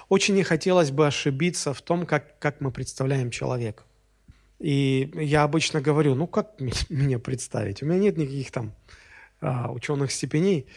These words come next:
Я просто пастор церкви, муж одной жены, отец двоих дочерей». Все. Почему я так себя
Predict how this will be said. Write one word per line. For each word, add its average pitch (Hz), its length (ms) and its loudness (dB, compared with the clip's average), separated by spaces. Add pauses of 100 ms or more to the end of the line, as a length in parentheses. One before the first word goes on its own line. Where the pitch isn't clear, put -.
(240)
Я 185 140 0
просто 214 360 2
пастор 151 420 2
церкви, 143 560 0 (260)
муж 175 260 0
одной 147 280 2
жены, 175 360 2
отец 165 420 -2
двоих 131 360 0 (540)
дочерей». 113 580 -4 (240)
Все. - 320 -10 (920)
Почему 220 340 0
я 151 180 4
так 147 300 0
себя 131 420 -2